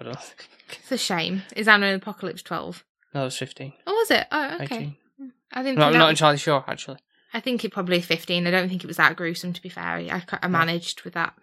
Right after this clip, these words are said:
Speaker 2: quite
Speaker 1: No,
Speaker 2: fine.
Speaker 1: things have to be really shocking now to be eighteen now.
Speaker 2: I don't think I should be
Speaker 1: Whereas
Speaker 2: allowed to watch an eighteen. <laughs>
Speaker 1: Yeah, I'm pretty sure, like, like, the original Halloween, the John Carpenter one, was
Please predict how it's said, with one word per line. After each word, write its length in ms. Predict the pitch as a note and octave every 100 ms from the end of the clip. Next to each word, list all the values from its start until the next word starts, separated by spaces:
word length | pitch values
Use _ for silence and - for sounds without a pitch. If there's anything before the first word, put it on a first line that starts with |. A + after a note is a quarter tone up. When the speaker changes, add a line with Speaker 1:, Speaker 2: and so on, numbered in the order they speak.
| _ _
Speaker 2:
quite 240 | F#3 D#3+
Speaker 1:
No, 140 | C#3 C3+
Speaker 2:
fine. 80 |
Speaker 1:
things 200 | E3 E3
have 140 | D3+ D3
to 100 | D#3
be 140 | C#3
really 800 | C3 C3 C#3 C#3 C#3 C#3 C3+ C3+
shocking 640 | C3+ - C3+ - C3 C3 B2+
now 300 | B2+ B2 -
to 100 | D3+
be 240 | B2+ B2+ C3
eighteen 520 | B2+ - C3+ C3+ C3+
now. 220 | C3 C#3 _ -
Speaker 2:
I 40 |
don't 160 | G3+ G3+
think 180 | G#3+ G3
I 60 |
should 140 | F3+ -
be 60 | D3
Speaker 1:
Whereas 280 | C#3 C3+ G3+
Speaker 2:
allowed 60 |
to 40 | F#3
watch 260 | F#3 -
an 140 | C4 D4+
eighteen. 400 | - E4+ G#4 A#4+
<laughs> 60 | B4 D5 - C#5 C#5+ - C5+ - - _ - _
Speaker 1:
Yeah, 60 | E3
I'm 60 | E3
pretty 160 | G3+
sure, 200 | - G3+
like, 380 | F3 D#3 - - _ _ _
like, 280 | D3 D3 _
the 100 | D3+
original 420 | C#3+ C#3+ - C3+
Halloween, 600 | C3+ C3 C3+ C3+ C#3+ C#3+ - _
the 80 | -
John 200 | C#3 C3
Carpenter 360 | C#3 C3 - C3+
one, 280 | C3 B2+ -
was 480 | C#3 C3 - -